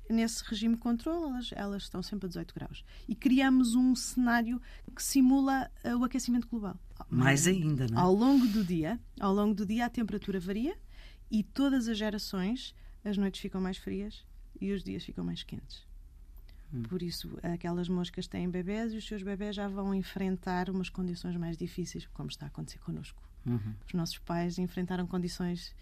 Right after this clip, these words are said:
Speaker 2: Mais
Speaker 1: eh,
Speaker 2: suaves.
Speaker 1: climáticas mais suaves que nós, e os nossos filhos vão, vão de certeza atravessar um, um clima mais, mais severo. E nós estamos então a, a tentar ver o que é que acontece quando nós submetemos as moscas a esse cenário de alterações climáticas.
Speaker 2: Uhum.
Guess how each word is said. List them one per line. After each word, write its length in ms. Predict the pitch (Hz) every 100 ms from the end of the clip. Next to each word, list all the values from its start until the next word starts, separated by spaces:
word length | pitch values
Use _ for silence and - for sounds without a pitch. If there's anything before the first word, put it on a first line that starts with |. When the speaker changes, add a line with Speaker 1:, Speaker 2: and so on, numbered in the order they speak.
| -
Speaker 2:
Mais 240 | 139 131 143
Speaker 1:
eh, 80 |
Speaker 2:
suaves. 160 | 175 196
Speaker 1:
climáticas 520 | 196 190 185 202 190
mais 180 | 175 165
suaves 280 | - 175 170
que 120 | -
nós, 220 | 254 330
e 60 | 311
os 40 |
nossos 220 | 233 180 -
filhos 260 | 170 151
vão, 240 | 165 156 160
vão 220 | 160 160
de 80 | 165
certeza 520 | - 180 180 165 170 -
atravessar 640 | - - 185 - - 180 170 - -
um, 280 | 175 175 175
um 60 | 175
clima 360 | - 190 180
mais, 340 | 170 160 160 -
mais 220 | 175 170
severo. 280 | - 160 147 -
E 40 | 202
nós 100 | 208
estamos 180 | 277 294
então 200 | 277 285
a, 160 | 285 -
a 60 | 233
tentar 380 | 262 247 240
ver 160 | 226 240
o 40 |
que 100 | 226
é 40 | 254
que 60 |
acontece 500 | 269 285 269 285 - - - - -
quando 200 | 240 233
nós 240 | 233 233
submetemos 680 | - 220 226 220 226 226 - -
as 140 | 208
moscas 300 | 208 202 - - -
a 20 |
esse 160 | 170 -
cenário 500 | - 214 190 190 185
de 60 |
alterações 460 | 175 175 175 190 175
climáticas. 600 | - 170 147 - 147 135
Speaker 2:
Uhum. 120 | 131